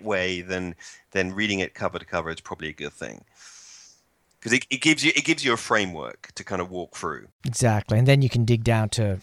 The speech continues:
Speaker 2: go to the crisis section. "Oh, that's a good idea. Let me try doing that type of thing."
Speaker 1: Yeah, exactly. And the reason why I've put, uh, put, put incidents in the middle there actually is,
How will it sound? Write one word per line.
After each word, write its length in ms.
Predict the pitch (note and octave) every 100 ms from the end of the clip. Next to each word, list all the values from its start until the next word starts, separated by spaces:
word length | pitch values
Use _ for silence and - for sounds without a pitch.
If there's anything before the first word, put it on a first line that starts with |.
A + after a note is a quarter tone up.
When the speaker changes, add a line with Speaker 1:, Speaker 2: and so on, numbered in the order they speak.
| -
Speaker 2:
go 140 | A2
to 60 | G#2
the 40 |
crisis 400 | G#2+ C#3+ C3+ -
section. 440 | A#2+ B2+ A#2 - A2 -
"Oh, 240 | B2+ - _ _
that's 220 | A2+ A2
a 40 | D#3
good 140 | G#2+
idea. 300 | E2+ F2+ F#2
Let 140 | F#2+
me 80 | A2
try 180 | - G#2+
doing 240 | G#2+ G#2
that 220 | G2+ A2+ -
type 240 | D#2+ -
of 80 | F2
thing." 260 | - - - _ _ _ _
Speaker 1:
Yeah, 300 | - F#2+ - -
exactly. 440 | F2+ - E2+ - - - -
And 160 | C#3
the 60 | F3+
reason 280 | B3 B3 G#3+
why 240 | D3+ C3
I've 120 | A#2+
put, 180 | - A2
uh, 140 | A#2
put, 280 | A2+ C#3+ A2
put 220 | - B2 -
incidents 600 | C3+ C#3+ - G2 F2 D#2+
in 100 | F#2+
the 40 |
middle 300 | F#2+ A2 G#2+
there 260 | F2 D#2+ E2
actually 360 | D#2+ D2+ F#2 F2+
is, 140 | F#2